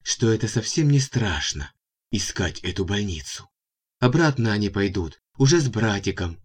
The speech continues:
И мама обрадуется, и больше не будет его оставлять. Ведь он такой маленький,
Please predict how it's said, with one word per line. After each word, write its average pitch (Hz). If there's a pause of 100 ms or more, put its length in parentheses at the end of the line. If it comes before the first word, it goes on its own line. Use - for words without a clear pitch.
(440)
И 131
мама 127
обрадуется, 117 (240)
и 147
больше 165
не 156
будет 107
его 104
оставлять. 95 (440)
Ведь 131
он 156
такой 165
маленький, 120